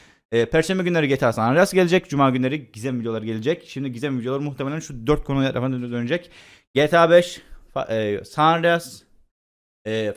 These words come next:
Five Nights at Freddy's, G T A beş ve gerçek hayat gizemlerine başlıyoruz ahbaplarım.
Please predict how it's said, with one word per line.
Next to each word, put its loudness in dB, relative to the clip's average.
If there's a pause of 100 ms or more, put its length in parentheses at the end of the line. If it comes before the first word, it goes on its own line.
Five 2
Nights 0
at -6
Freddy's, -2 (540)
G 4
T 4
A 6
beş 2 (480)
ve -2
gerçek -6
hayat 0
gizemlerine -2
başlıyoruz -4
ahbaplarım. -4